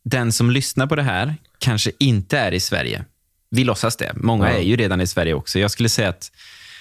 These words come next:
Speaker 1: femtio procent av mina lyssnare ungefär är redan i Sverige.
Speaker 2: Mm.
Speaker 1: Så det är många som bor i Sverige och vill lära sig svenska. Men femtio procent bor på andra ställen. Och för dem då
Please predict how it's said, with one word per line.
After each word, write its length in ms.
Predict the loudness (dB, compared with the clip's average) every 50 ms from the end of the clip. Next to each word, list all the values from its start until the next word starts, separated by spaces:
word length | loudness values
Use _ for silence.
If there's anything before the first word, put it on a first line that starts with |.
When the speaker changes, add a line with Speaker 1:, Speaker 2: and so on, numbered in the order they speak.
| -20 _ _ _ _ -6 -2
Speaker 1:
femtio 360 | -2 0 0 -2 0 -2 0 0
procent 400 | 0 0 0 -2 -2 -2 0 0
av 60 | 2
mina 240 | 2 2 2 2 0
lyssnare 580 | 0 0 -2 -2 -4 -4 -2 -2 -4 -4 -6 -10 _ _ _ _ _ _ _ 0
ungefär 600 | 2 2 2 2 0 0 -2 -2 -2 -4 -8 -10 -6 _
är 260 | 0 2 2 2 2
redan 280 | 0 0 0 0 0 -2
i 60 | -2
Sverige. 420 | -4 -4 -4 -6 -6 -6 -8 -12 -14 _ _ _ _ _ _ _ -8
Speaker 2:
Mm. 220 | -8 -6 -8 -10 -14 _ _ _ -6
Speaker 1:
Så 200 | -4 -2 0 0
det 100 | 2 2
är 60 | 2
många 320 | 4 2 2 2 2 0
som 340 | 0 0 0 0 0 -2 -4 _ _ _ _ _ -8
bor 300 | -2 0 2 4 4 2
i 40 | 2
Sverige 380 | 0 0 0 0 0 0 0
och 120 | 0 -2 -2
vill 80 | 0
lära 180 | 0 -2 -2 -4
sig 140 | -4 -6 -6
svenska. 440 | -6 -6 -6 -8 -8 -12 -14 -18 -20 _ _
Men 200 | -2 0 0 0
femtio 360 | 0 -2 -2 0 0 -2 -2
procent 360 | -2 -2 -2 -2 -2 -2 -2
bor 160 | 0 0 0 0
på 100 | 0 0
andra 300 | 0 0 2 0 0 0
ställen. 420 | 0 0 -2 -2 -2 -4 -6 -10 -14 _ -14 -12 -12 -12
Och 220 | -6 -2 -2 0 0
för 120 | 0 0
dem 380 | 2 2 0 2 2 2 2 2
då 260 | 2 0 -2 -4